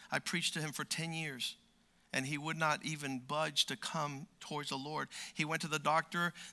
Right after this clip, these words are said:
The doctor diagnosed him with pancreatic cancer. He went to his law office.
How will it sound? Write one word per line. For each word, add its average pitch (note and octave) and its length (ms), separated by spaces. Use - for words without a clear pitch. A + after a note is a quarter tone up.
The D3+ 80
doctor D#3+ 600
diagnosed D#3 440
him D3+ 80
with D3 180
pancreatic D#3 560
cancer. F3 480
He D3+ 140
went D3+ 220
to D#3+ 100
his C#3 140
law D#3 260
office. E3 320